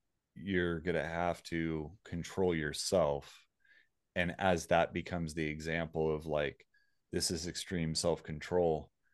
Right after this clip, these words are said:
you're throwing everything at me," which I've done multiple times over and I've done it successfully, but there's still obviously work to be done. And he, like, I don't mean to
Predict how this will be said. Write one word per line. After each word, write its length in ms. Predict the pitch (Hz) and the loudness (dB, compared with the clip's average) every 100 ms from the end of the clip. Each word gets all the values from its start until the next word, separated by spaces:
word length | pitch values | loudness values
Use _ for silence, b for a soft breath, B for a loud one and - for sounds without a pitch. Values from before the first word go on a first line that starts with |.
| _ _ | _ _
you're 280 | 92 90 85 | 2 2 2
throwing 480 | - 90 80 76 - - | 4 4 4 0 -4 4
everything 440 | 101 95 95 85 | 4 4 2 2
at 280 | 80 87 - | 4 4 2
me," 280 | 80 80 - _ - - _ _ | -4 -4 -6 _ -20 -20 _ _
which 260 | 117 110 123 | 4 6 8
I've 200 | 110 87 | 6 8
done 340 | 104 123 78 | 6 6 2
multiple 440 | 80 104 107 95 92 | 2 2 2 0 -2
times 460 | - 98 90 80 | 0 0 0 4
over 360 | 90 113 92 82 | 4 6 6 4
and 100 | 90 | 2
I've 120 | 85 | 0
done 160 | 95 98 | 0 0
it 120 | - | -2
successfully, 960 | - 82 - 110 110 - 82 78 80 - - _ - | -6 -4 4 4 4 0 0 0 -2 -8 -20 _ -6
but 600 | 90 82 87 85 80 - _ _ - | -4 2 6 6 4 0 _ _ -8
there's 440 | 98 90 85 80 | 2 4 4 2
still 580 | - 101 95 90 82 85 _ _ _ _ - | 0 4 4 4 0 -6 _ _ _ _ 2
obviously 480 | 90 90 82 87 82 | 2 2 0 -2 -2
work 500 | 76 90 87 - - _ - | 0 0 -2 -6 -18 _ -12
to 100 | 82 | -6
be 140 | 82 76 | -6 -2
done. 500 | 87 101 85 73 78 - _ _ _ _ - | 2 2 2 -2 -8 -12 _ _ _ _ -4
And 340 | 90 82 78 - _ _ _ | -2 0 -4 -8 _ _ _
he, 580 | - 95 92 90 87 - - - | -6 -2 0 0 -2 -6 -12 -18
like, 420 | - 90 80 - _ _ | -6 -4 -4 -8 _ _
I 60 | 87 | 0
don't 220 | 85 85 | 0 -2
mean 180 | 87 82 | -4 -4
to 540 | - 82 78 76 76 | -2 0 0 -4 -8